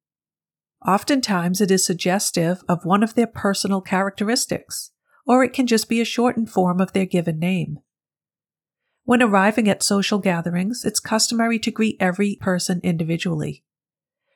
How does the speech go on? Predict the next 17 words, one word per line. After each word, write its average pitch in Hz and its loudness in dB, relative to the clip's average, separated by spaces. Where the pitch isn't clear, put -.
When 202 2
greeting 208 2
or 175 2
parting, 185 -2
men 240 4
and 262 2
women 202 2
exchange 190 0
a 185 0
light 185 0
cheek-to-cheek - -4
touch 185 -2
with 185 -4
kisses 175 -2
in 175 -2
the 160 -4
air. 156 -6